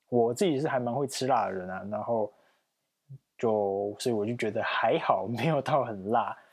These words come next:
然后如果下次还有去的话，我应该会直接点它最辣的，就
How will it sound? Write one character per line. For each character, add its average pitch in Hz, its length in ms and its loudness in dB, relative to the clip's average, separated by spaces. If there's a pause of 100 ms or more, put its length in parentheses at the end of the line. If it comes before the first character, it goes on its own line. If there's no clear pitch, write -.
(600)
然 113 420 -2
后 120 680 2 (1300)
如 151 340 0 (100)
果 131 400 2
下 135 240 -2
次 139 140 0
还 143 60 2
有 131 100 0
去 147 140 0
的 127 80 0
话， 139 60 2
我 117 140 2
应 110 60 -4
该 120 120 0
会 120 120 -2
直 110 180 -4
接 113 120 -2 (100)
点 98 240 -2
它 104 220 2
最 107 220 -2
辣 101 220 2
的， 92 100 -8
就 95 100 -4